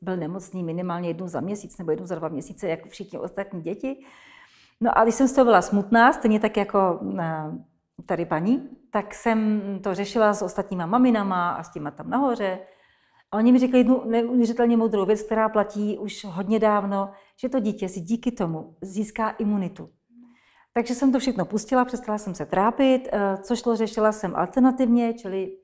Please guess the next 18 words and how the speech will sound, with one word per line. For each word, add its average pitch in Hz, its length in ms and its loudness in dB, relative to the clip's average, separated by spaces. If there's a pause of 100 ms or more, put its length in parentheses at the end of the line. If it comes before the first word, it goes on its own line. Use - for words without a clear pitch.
(420)
eh, 180 80 -4
sirupama, 220 800 2
eh, 185 180 -4 (420)
na, 170 300 -8 (760)
z 175 120 -14
vit-, 170 240 -12
mit-, 202 280 -4
vitamíny, 214 460 2
minerály 220 540 0
a - 60 -8
tak. 240 280 -2 (400)
No 254 160 6
a 254 60 4
co - 140 0
už - 160 -6
nešlo, 330 560 6 (480)
tak, 240 240 2
eh, 233 400 6